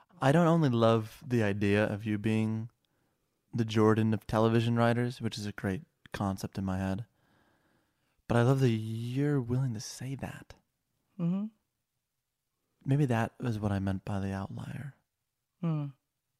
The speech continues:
Speaker 1: 'Cause you know people here. You know, you know what it's like.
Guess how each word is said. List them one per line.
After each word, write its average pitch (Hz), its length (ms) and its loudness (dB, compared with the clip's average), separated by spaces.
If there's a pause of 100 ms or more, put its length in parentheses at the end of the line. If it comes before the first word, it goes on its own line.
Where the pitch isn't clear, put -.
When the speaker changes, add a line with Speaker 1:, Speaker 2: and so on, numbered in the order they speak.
(680)
Speaker 1:
'Cause 127 160 -6
you 151 60 0
know 180 220 -4
people - 340 -14
here. 151 280 -16 (420)
You 147 140 -6
know, 120 320 -4
you 143 120 -8
know 143 120 -2
what 127 140 2
it's - 180 -8
like. 117 260 -10